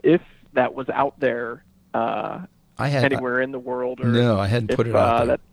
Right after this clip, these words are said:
Speaker 2: With, and if that'd be helpful, I'd be happy to. It's a little bit of a,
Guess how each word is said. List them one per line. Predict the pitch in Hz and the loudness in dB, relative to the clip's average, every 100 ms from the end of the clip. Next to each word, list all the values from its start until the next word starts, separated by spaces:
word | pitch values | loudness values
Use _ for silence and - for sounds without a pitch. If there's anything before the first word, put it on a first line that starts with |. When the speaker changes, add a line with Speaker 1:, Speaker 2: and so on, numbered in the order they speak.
| - - | -10 -2
Speaker 2:
With, | 101 - | -2 -2
and | 104 98 104 | -4 0 0
if | |
that'd | 101 160 | 2 2
be | 127 | 4
helpful, | 101 110 - | 4 4 2
I'd | 92 90 | -2 0
be | 82 | -2
happy | 87 - 82 | -2 -4 -6
to. | 80 | -6
It's | 80 - | -6 -4
a | |
little | 90 95 | 0 0
bit | 95 90 | 0 0
of | 85 76 | -2 -4
a, | 80 76 | -4 -6